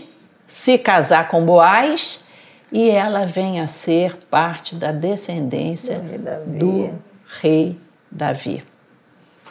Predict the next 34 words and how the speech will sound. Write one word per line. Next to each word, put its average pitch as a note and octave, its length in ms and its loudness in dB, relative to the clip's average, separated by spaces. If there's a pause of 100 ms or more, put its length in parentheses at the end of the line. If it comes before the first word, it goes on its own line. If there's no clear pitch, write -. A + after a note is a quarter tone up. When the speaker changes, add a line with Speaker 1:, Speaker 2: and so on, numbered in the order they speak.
(140)
Speaker 1:
E E3 100 2
depois D#3 560 2
de F#3 180 -6
Speaker 2:
De G3 40 -2
Speaker 1:
Jesus E3+ 400 0
Speaker 2:
Jesus. - 80 -8
Speaker 1:
Cristo. - 560 -8 (500)
Uma A3+ 460 4
moabita. F3 920 -2 (400)
Mas F3+ 280 0
uma G3 180 2
moabita E3+ 840 4
que, G#3+ 160 -6
embora E3+ 320 4
fosse D#3+ 320 -2
um C#3+ 40 -2
povo D#3+ 300 2
rejeitado, D#3 960 0
um E3+ 100 -2
povo D#3+ 360 0
que E3 180 0
não G#3 340 6
servia G3 580 4
a - 20 6
Deus, E3 800 4
servia D#3 440 4
a - 20 8
outros A3 480 6
deuses, G3+ 680 4 (440)
teve A3+ 260 8
um A3 80 6
encontro C4 640 4
com F#3+ 240 2
Deus E3 640 2